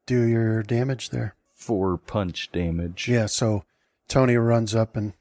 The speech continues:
Speaker 1: punches him right in the face there,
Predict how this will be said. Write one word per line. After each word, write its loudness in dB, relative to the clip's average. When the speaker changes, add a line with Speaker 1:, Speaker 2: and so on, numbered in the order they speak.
Speaker 1:
punches 0
him 0
right 0
in -12
the -4
face 0
there, 0